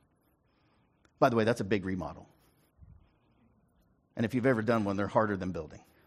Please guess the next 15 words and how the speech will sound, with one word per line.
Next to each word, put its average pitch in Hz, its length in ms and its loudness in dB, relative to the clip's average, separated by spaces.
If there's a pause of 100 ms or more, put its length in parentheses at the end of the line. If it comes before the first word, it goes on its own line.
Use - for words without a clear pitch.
(1160)
So - 120 4
we 226 100 8
have 269 180 6
these 208 200 2 (180)
moments 220 360 6
of 147 120 -4
grief 233 480 -2 (180)
and 165 120 2
despair 175 560 6 (280)
and 175 180 4
joy 185 460 6
all 220 200 10
wrapped 208 260 4
up 208 120 4
together. 175 480 -2